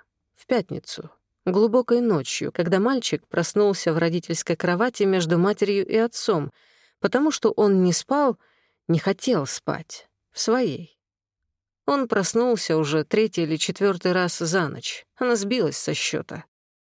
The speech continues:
Сначала она ничего не делала, просто ждала, когда проснётся муж. Но он не проснулся, потому что никогда в это время не просыпался.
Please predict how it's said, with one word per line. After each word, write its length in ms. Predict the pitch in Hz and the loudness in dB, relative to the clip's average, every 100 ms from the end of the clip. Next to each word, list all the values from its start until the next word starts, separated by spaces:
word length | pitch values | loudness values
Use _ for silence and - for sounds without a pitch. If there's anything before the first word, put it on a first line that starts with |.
| _ _ _ _ | _ _ _ _
Сначала 580 | - 233 240 311 294 262 - | -2 0 2 2 2 2 2
она 240 | 233 247 | 2 4
ничего 480 | 233 240 - 226 175 | 2 0 0 0 2
не 180 | 151 143 | 2 -2
делала, 540 | - 117 - - 160 _ _ _ | -4 -6 -8 -12 -18 _ _ _
просто 380 | - 311 - 254 | -2 0 0 0
ждала, 520 | 175 196 175 185 247 | 2 4 4 2 2
когда 360 | - 180 175 170 | 0 2 2 0
проснётся 680 | 170 165 185 185 - 208 | -2 -2 0 0 0 0
муж. 520 | 208 160 131 - - - _ _ _ _ - | 2 0 -2 -8 -10 -12 _ _ _ _ -2
Но 180 | 180 170 | 2 4
он 120 | 160 | 4
не 80 | 170 | 2
проснулся, 840 | - 262 - 185 - - - 160 _ _ | 0 -2 -2 -2 -2 -10 -14 -18 _ _
потому 320 | 175 175 175 | -4 0 0
что 180 | 170 - | 0 0
никогда 640 | 175 190 180 151 147 202 262 | 2 2 0 0 0 0 -2
в 160 | - 160 | -4 0
это 240 | 175 - | 0 0
время 340 | 139 156 226 262 | -2 0 0 2
не 240 | 214 180 | 2 2
просыпался. 840 | 180 196 - 180 156 165 - - | 0 -4 -4 -4 -6 -6 -12 -14